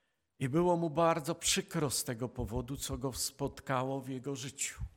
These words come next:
Ale nie uzewnętrzniał tego absolutnie. I tak się zastanawiałem, dlaczego? Dlaczego on tak się zachowywał?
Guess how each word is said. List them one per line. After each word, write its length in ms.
Ale 340
nie 280
uzewnętrzniał 1040
tego 600
absolutnie. 960
I 120
tak 180
się 140
zastanawiałem, 880
dlaczego? 800
Dlaczego 640
on 300
tak 280
się 200
zachowywał? 720